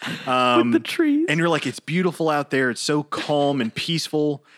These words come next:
Speaker 1: and just classical." And it's almost
Speaker 2: Mm.
Speaker 1: like a black and white painting or something.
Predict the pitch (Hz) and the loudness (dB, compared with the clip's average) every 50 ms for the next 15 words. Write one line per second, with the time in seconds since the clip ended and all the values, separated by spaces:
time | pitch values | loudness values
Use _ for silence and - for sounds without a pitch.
0 | - _ - 123 123 117 123 123 - - - - - - - 151 165 160 156 - | -20 _ -6 -6 -4 -2 -2 -4 -4 -6 -8 -10 -8 -4 0 2 2 2 2 0
1 | - 120 - 107 98 90 95 90 - 127 120 113 107 107 107 107 120 110 - - | -2 -4 -4 -4 -6 -6 -6 -8 -6 -4 -2 -2 -2 -2 -4 -6 -8 -8 -8 -4
2 | - 175 185 185 196 - 110 113 143 117 110 95 85 - 113 120 123 131 - - | -2 0 0 2 2 2 2 0 0 0 0 -4 -4 -2 0 0 0 0 0 -2
3 | 117 113 107 104 104 101 101 98 - - _ _ _ _ _ _ - - 113 101 | -2 0 0 0 0 0 -2 -4 -8 -12 _ _ _ _ _ _ -6 -4 -4 -4
4 | 98 98 95 98 - - - - 110 - - - 110 113 | -4 -6 -8 -10 -14 -14 -16 -16 -16 -16 -16 -16 -16 -18